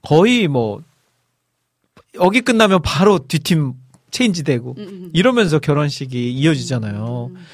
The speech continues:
Speaker 1: 그러니까 뭔가 하-, 더 특별하게 하고 싶어도 할 수 없는
Speaker 2: 음, 음.
Speaker 1: 그런 상황들이 만들어지죠.
Speaker 2: 맞아요. 음.
Speaker 1: 근데 저는 그래서 고마운 게
Speaker 2: 음.
Speaker 1: 저희 결혼식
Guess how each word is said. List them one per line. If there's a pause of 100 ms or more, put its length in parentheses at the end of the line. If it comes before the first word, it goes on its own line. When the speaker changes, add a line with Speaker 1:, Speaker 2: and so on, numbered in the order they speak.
(220)
Speaker 1:
그러니까
뭔가
하-, (180)
더
특별하게
하고
싶어도
할
수
없는
Speaker 2:
음,
음.
Speaker 1:
그런
상황들이
만들어지죠.
Speaker 2:
맞아요.
음.
Speaker 1:
근데
저는
그래서
고마운
게 (120)
Speaker 2:
음. (380)
Speaker 1:
저희
결혼식